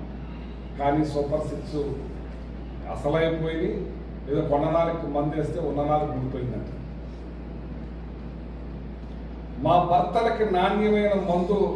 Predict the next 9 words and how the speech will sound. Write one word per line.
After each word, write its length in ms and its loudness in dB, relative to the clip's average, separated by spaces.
కూడా 240 4
ఇవ్వకుండా 420 2
తెల్లవార్లు 680 4
దొరికేటట్టు 560 -4
చేస్తున్నారు 460 -2
ఇక్కడ 140 -2
అని 200 0
వాపోతున్నారు. 720 0
ఇవాళ 200 8